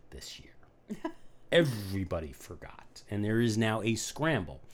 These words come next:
So according to the International Sporting Code, it now says that any driver who has not raced for three full seasons has to complete three hundred kilometers of testing within one hundred and eighty days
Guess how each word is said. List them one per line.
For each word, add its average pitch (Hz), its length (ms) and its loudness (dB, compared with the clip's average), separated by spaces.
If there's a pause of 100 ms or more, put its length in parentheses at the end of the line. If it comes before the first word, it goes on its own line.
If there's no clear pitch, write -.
(380)
So 120 460 8
according 165 480 4
to - 180 2
the 131 160 6
International 135 540 2
Sporting 175 440 4
Code, 90 300 0
it 104 100 -4
now 120 300 2
says 117 440 2
that 98 260 -2
any 147 200 4
driver 127 420 2
who 117 160 2
has 98 140 2
not 123 320 2
raced 107 400 -2
for 104 140 -2
three 123 380 0
full 165 280 0
seasons 98 640 -2 (400)
has 117 220 4
to 131 100 -2
complete 113 440 2
three 127 320 0
hundred 139 320 0
kilometers 123 560 0
of 117 100 -8
testing 110 460 -2
within 92 380 0
one 123 180 2
hundred 147 360 -2
and 143 100 0
eighty 131 280 4
days 110 340 2